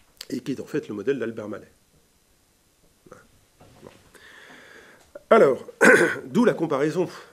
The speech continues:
euh, qui peut se faire d'autant plus aisément, euh, entre les deux.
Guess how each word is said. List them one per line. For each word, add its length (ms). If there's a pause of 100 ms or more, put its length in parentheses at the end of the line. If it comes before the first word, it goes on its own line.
euh, 480
qui 80
peut 140
se 80
faire 180
d'autant 240
plus 240
aisément, 480 (260)
euh, 680
entre 340
les 140
deux. 100